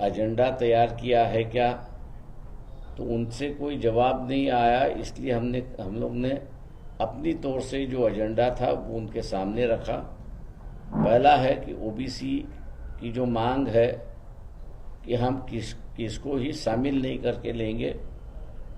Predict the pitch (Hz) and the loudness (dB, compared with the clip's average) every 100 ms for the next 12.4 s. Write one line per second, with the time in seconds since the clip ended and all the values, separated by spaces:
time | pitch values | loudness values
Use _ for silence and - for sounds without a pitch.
0 | - - - - 120 - 156 135 120 110 | -12 -12 -10 0 0 4 4 6 6 4
1 | 110 104 104 139 - - - - - - | 0 0 0 -2 -4 -10 -10 -10 -10 -10
2 | - - 85 110 143 143 - 113 110 - | -10 -10 -6 0 2 2 0 -2 -2 0
3 | 139 143 127 127 127 123 123 139 - - | 2 4 4 2 0 -2 -2 -4 -6 -8
4 | - - - - - - - - - - | -8 -6 -4 -4 -6 -6 -6 -6 -8 -8
5 | - - - - 127 127 147 175 165 160 | -8 -8 -8 -4 -2 -2 -2 -2 0 2
6 | 135 127 139 151 - - 110 127 113 113 | 4 6 6 4 0 -8 -6 -2 4 4
7 | 120 135 139 127 123 - 135 120 117 107 | 4 2 0 2 0 0 -4 -4 -2 0
8 | 113 131 135 120 120 123 - 123 123 120 | 0 2 -2 0 -2 -2 -4 -6 -4 0
9 | 110 104 127 127 123 - 107 117 113 127 | 2 2 2 2 2 0 0 0 0 -4
10 | 123 127 123 131 131 - - - - - | -2 -4 -2 -2 -2 -4 -6 -6 -6 -6
11 | - - 101 120 127 135 156 147 139 139 | -6 -8 -2 2 2 6 8 10 8 6
12 | 135 139 - | 4 2 -2